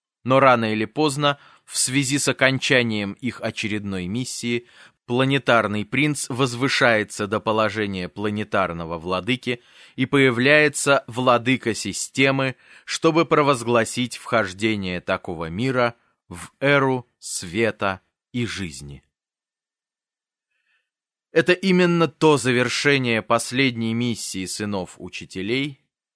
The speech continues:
по крайней мере, таковой была бы хронология в обычном мире, которое описал Иоанн. «Я увидел новое небо и новую землю, и святый город Иерусалим новый,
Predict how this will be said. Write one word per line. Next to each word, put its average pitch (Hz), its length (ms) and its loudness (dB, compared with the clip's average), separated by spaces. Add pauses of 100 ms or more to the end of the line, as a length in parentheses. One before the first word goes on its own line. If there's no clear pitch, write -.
(260)
по 98 100 -6
крайней 110 320 0
мере, 107 220 -2
таковой 117 560 0
была 104 300 0
бы 92 120 -4
хронология 98 680 -4
в 92 80 -2
обычном 90 500 -8
мире, 110 360 -8 (680)
которое 160 500 4
описал 113 840 -2
Иоанн. 95 800 0 (1160)
«Я 113 260 0
увидел 104 800 -2
новое 90 520 -4
небо 110 440 -2 (260)
и 104 120 -6
новую 117 500 0
землю, 85 640 -8 (540)
и 104 100 -8
святый 123 640 0
город 107 600 -2
Иерусалим 101 1000 -4
новый, 80 520 -8